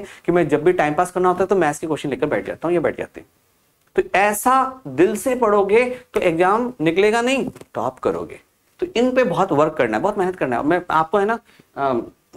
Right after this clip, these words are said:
Educami हमारा channel है, Educami for Government Exam, तो इस पे हम एक पूरी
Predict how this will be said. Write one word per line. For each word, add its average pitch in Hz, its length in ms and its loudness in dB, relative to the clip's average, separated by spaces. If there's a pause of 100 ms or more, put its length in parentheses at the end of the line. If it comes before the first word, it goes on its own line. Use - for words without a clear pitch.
(260)
Educami 170 460 2
हमारा 135 240 0
channel 135 280 -2
है, 143 160 -8
Educami 117 360 -6
for 123 140 -4 (200)
Government 110 280 -2
Exam, 101 260 -8 (440)
तो 180 140 2
इस 170 180 0
पे 208 180 2
हम 185 320 -4 (520)
एक 151 140 -4
पूरी 175 460 2